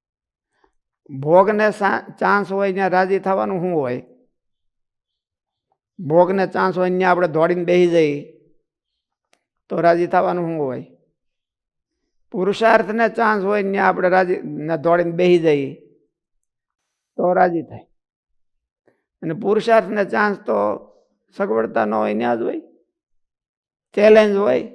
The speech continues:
ત્યાં પુરુષાર્થના ચાન્સ હોય. એટલે એવો ચાન્સ હોય એ કામના નથી, એવી કામના કરવી એ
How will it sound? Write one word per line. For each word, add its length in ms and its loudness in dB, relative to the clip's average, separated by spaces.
ત્યાં 140 -2
પુરુષાર્થના 680 -8
ચાન્સ 300 -20
હોય. 240 -20
એટલે 280 -2
એવો 260 2
ચાન્સ 380 -2
હોય 180 0
એ 80 2
કામના 540 0
નથી, 380 -6
એવી 260 -4
કામના 420 -6
કરવી 540 -10
એ 240 -12